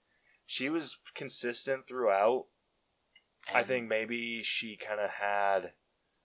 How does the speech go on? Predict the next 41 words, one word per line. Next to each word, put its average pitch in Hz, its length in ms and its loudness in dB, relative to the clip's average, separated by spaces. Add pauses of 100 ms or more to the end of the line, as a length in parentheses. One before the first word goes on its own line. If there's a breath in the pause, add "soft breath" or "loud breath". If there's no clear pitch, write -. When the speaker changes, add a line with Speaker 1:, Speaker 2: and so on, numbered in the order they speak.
(440)
Speaker 1:
a 101 120 0
moment 95 460 2
of 92 180 4
understanding 90 920 -4
with 85 180 -8
Athena. 90 680 -8 (280)
Speaker 2:
But - 120 -20
that's - 300 -2
really 120 280 -2
it. 104 160 0
And 98 160 -16
Athena 120 460 -8
didn't 92 440 -12
have 98 240 -8 (380)
character 101 340 -10
development 82 500 -14
either. 60 420 -14 (540)
Speaker 1:
Not 104 260 2
really. 90 440 2
Speaker 2:
Yeah. 90 300 -4
Speaker 1:
She 104 260 -6
was 98 140 -6
just 92 200 -4
kinda, 92 220 0 (240)
angry 87 480 -10
throughout 82 300 -4
it. - 80 -2
And 135 120 0
it's 151 160 -6
tough 165 300 -6
to 127 80 -12
do 107 300 -2
in 92 320 -4
movies 92 440 -8
like - 220 -12
this. - 400 -6
Speaker 2:
Yeah. 92 320 0 (320)
I 120 60 -8
think 143 180 -4
we've, 120 340 -4
uh, 92 300 -2